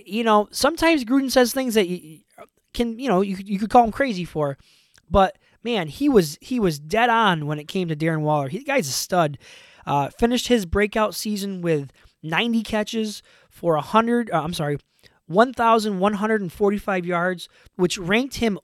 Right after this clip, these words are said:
only behind, uh, one other tight end in the league, and that was, uh,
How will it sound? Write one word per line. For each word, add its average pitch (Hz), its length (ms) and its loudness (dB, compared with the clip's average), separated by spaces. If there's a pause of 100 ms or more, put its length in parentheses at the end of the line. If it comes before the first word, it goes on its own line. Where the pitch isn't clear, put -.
only 240 360 4
behind, 185 640 0 (520)
uh, 151 120 2
one 175 260 4
other 233 160 8
tight 220 260 0
end 208 140 4
in 185 80 -2
the 175 80 -2
league, 185 300 0
and 156 100 -6
that 175 160 -2
was, 165 220 0
uh, 147 200 0